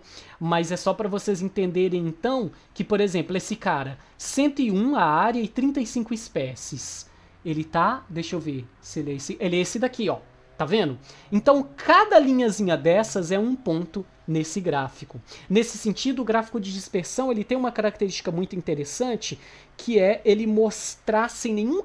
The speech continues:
cálculo, sem nada intermediário, os dados pra, pra gente. Então, eles pega esse conjunto de dados, perceba que olhar essas duas colunas com cinquenta linhas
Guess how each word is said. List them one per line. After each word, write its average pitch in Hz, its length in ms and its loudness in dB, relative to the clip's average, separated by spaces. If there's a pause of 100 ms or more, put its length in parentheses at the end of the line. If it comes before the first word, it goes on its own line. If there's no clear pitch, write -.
cálculo, 208 580 0
sem 226 220 -4
nada 240 320 2
intermediário, 180 960 -2 (360)
os - 260 -6
dados 151 640 -2 (200)
pra, 151 360 -2 (100)
pra 165 160 -2
gente. 139 560 -6 (220)
Então, 185 340 0
eles 185 300 -2 (240)
pega 302 340 4
esse 247 160 -2
conjunto 196 420 -2
de 180 140 -4
dados, 202 560 -2 (280)
perceba 226 440 6
que - 180 -4
olhar 196 680 4
essas 180 360 -2
duas 262 300 -2
colunas 208 640 0
com 220 220 -2
cinquenta 269 720 0
linhas 196 640 -2